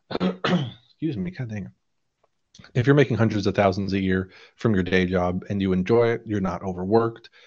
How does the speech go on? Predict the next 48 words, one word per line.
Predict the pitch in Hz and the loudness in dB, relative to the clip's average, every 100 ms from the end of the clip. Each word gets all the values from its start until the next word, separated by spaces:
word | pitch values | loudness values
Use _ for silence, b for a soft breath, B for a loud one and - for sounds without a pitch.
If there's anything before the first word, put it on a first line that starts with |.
| b | b
you're | - 90 | -6 -6
pretty | 87 101 95 | -4 -4 -2
comfortable | - 113 - 113 | -2 -2 -2 -2
there, | 107 110 110 | 0 0 0
then | 104 95 92 - | 0 -2 -6 -6
there's | 107 104 | -4 -2
no | 101 | -2
real | 92 87 | -2 -2
reason | 85 85 87 | -2 -4 -6
to. | 92 - - - | -10 -10 -10 -10
I-, | 78 - | -12 -12
if | 101 - | -14 -6
you | 107 104 95 | -2 0 0
are | 92 | -2
in | 98 98 | -2 -4
a | 98 - _ _ | -8 -14 _ _
comfortable | - 135 131 117 | -2 0 2 0
finan-, | - 107 110 - | 0 -4 -6 -8
comfortable | - 131 123 _ 135 - 127 107 | -8 -6 -6 _ -12 -6 -4 -2
financial | 101 98 101 92 | -2 -4 -4 -8
place | - 101 104 - b b _ | -6 -4 -6 -10 b b _
where | 104 | -2
you're | 92 | 0
able | 90 92 92 | 0 -2 -4
to | - 92 90 | -4 -4 -2
achieve | 87 - 113 107 | -4 -4 -2 -2
all | 92 92 | -2 -4
of | |
your | 98 | -4
financial | 92 101 98 - | -4 -4 -4 -6
goals | 92 92 92 95 | -4 -4 -2 -6
within | 92 95 | -8 -6
a | |
reasonable | 92 92 95 92 | -2 -2 0 -2
amount | 92 92 92 | 0 -2 -2
of | 92 | -4
time | 92 92 95 b b _ | -4 -2 -4 b b _
and | 107 98 | -8 -8
still | - 110 101 | -4 0 0
enjoy | 95 95 | 2 0
what | 95 - | -2 -4
you're | 95 | -4
doing | 95 | -2
and | |
not | 92 90 | -2 -2
being | 92 | -2
overworked, | 95 92 92 98 101 _ b b _ | -2 -2 -2 -2 -4 _ b b _
then | - 98 92 90 | -2 0 2 -2